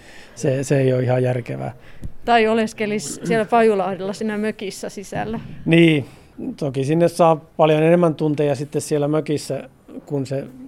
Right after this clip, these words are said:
Speaker 2: Voi
Speaker 1: pel-,
Speaker 2: seistä kuitenkin.
Speaker 1: Niin, ja saa, saa enemmän kuin se kahdeksan tuntia päivässä.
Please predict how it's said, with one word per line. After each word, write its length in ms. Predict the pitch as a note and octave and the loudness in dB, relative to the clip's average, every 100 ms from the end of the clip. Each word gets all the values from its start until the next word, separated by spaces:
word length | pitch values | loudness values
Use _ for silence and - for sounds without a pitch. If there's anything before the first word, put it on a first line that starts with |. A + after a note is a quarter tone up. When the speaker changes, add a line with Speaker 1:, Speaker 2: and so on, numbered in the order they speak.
| - _ C#4 - | -20 _ -18 -6
Speaker 2:
Voi 120 | A3+ | -2
Speaker 1:
pel-, 60 | D4 | 2
Speaker 2:
seistä 460 | C4 B3 - G#3+ - | 2 2 -2 -8 -8
kuitenkin. 380 | A3+ G#3 A3+ C4 E3 | -8 -8 -8 -2 4
Speaker 1:
Niin, 380 | F3+ E3 D3 | 4 4 2
ja 100 | C3 B2+ C3+ | 0 -4 -4
saa, 220 | D3+ C#3 C#3 - | -4 -4 -8 -2
saa 320 | D3+ C#3+ C#3+ | 0 2 2
enemmän 320 | D3+ D3 B2+ | 2 0 -2
kuin 100 | C3 | -2
se 100 | C#3+ | -2
kahdeksan 440 | C#3 C3 C3 C3 | 0 0 0 -2
tuntia 300 | B2+ A#2+ C3 | -2 -4 -6
päivässä. 380 | B2 C3+ C#3+ - | -6 -8 -8 -12